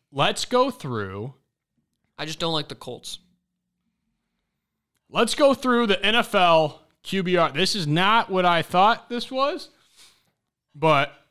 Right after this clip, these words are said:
Speaker 1: I, I always forget that N F L Q B R is different than passer rating. I'm thinking of passer rating. This is, this is, this is just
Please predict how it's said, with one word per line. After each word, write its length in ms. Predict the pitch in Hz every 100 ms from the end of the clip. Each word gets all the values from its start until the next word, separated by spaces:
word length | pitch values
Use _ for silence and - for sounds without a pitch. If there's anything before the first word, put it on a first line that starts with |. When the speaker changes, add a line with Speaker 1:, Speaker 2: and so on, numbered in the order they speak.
| _ _ _ _ _ _ _ _ _ _ _ _ _ _
Speaker 1:
I, 180 | 160 180 175
I 280 | 175 175
always 180 | 220 247
forget 220 | - 214
that 180 | 185 202
N 80 | 196
F 100 | 214
L 120 | 208
Q 200 | - 202
B 120 | 180
R 140 | 175 170
is 120 | 135
different 340 | 165 151 170
than 120 | 135 120
passer 500 | - 135 - - 95
rating. 420 | 87 - 90 - _ _ _ _ _ _ _
I'm 160 | 123 165
thinking 200 | 196 156
of 80 | -
passer 340 | 143 131 120
rating. 220 | 113 101
This 120 | 131
is, 140 | 208 160
this 220 | 170 185
is, 180 | 269 165
this 240 | 214 247
is 120 | 311
just 360 | 220 220 170 -